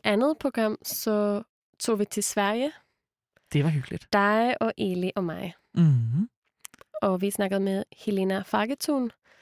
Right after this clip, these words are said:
Speaker 1: som er en svensk Trotzig-læser og kritiker og forfatter.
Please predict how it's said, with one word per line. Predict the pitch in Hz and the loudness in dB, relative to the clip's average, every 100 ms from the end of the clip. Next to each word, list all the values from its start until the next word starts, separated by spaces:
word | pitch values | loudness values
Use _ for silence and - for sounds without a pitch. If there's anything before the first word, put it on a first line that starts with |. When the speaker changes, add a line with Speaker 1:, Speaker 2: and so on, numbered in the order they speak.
| _ _ _ _ | _ _ _ _
Speaker 1:
som | - 208 208 | -8 -2 0
er | |
en | 196 208 - | 0 -2 -6
svensk | - 233 233 - | -4 -4 -4 -10
Trotzig-læser | - 220 233 254 220 - - 220 226 - 220 226 | -4 -4 -2 -4 -6 -10 -4 -4 -2 -4 -6 -6
og | 220 202 | -6 -6
kritiker | - 226 226 233 226 - _ - | -4 -4 -4 -6 -6 -8 _ -4
og | 202 202 | -2 -2
forfatter. | 220 - 202 226 | -4 -2 -2 -2